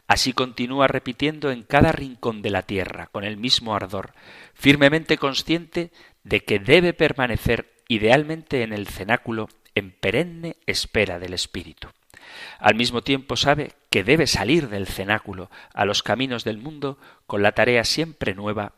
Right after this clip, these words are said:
de dar testimonio del misterio del Espíritu. Veni, Sancte Spiritus. Oremos así con María, santuario del Espíritu Santo, morada preciosísima de Cristo entre nosotros,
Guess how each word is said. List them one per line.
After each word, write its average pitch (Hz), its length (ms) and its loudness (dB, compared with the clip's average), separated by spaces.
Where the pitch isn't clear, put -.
de 98 160 -6
dar 123 200 2
testimonio 160 920 -10
del 92 200 -6
misterio 90 640 -6
del 85 140 -14
Espíritu. - 560 -10
Veni, 87 520 0
Sancte 95 440 -10
Spiritus. - 760 -10
Oremos 117 420 4
así 117 220 -2
con 107 220 -6
María, 98 420 -4
santuario 110 880 2
del 92 140 -6
Espíritu 92 480 -8
Santo, - 500 -8
morada 131 500 6
preciosísima 139 1000 -2
de 123 140 -4
Cristo 131 420 -4
entre 92 300 -10
nosotros, 135 600 -8